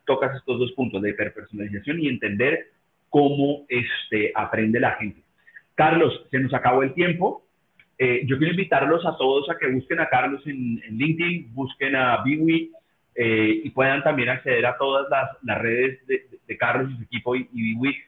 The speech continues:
porque yo sé que pueden generarse muchas preguntas aquí, y pueden generarse muchas preguntas a través de, de, de qué es Bake y cómo podemos acceder a Bake, y, eh, en fin,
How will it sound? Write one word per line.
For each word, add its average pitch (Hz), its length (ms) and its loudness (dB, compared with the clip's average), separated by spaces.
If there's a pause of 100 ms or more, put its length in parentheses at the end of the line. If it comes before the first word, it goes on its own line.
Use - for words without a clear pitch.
(200)
porque 135 220 0
yo 127 120 4
sé 147 120 2
que 156 80 -2
pueden 147 200 0
generarse 135 300 0
muchas 139 260 -6
preguntas 123 440 -2
aquí, 123 260 -6 (300)
y 135 80 -4
pueden 135 200 2
generarse 135 240 2
muchas 131 160 -12
preguntas 127 260 -10
a - 80 -16
través 113 260 0
de, 120 80 0
de, 127 420 0
de 107 300 0
qué 127 120 2
es 117 120 -2
Bake 139 340 0
y 123 60 -16
cómo 131 240 -10
podemos 120 320 -2
acceder 117 300 0
a 131 80 2
Bake, 143 340 0
y, 120 300 -8 (340)
eh, 104 500 2 (240)
en 120 120 -4
fin, 104 340 0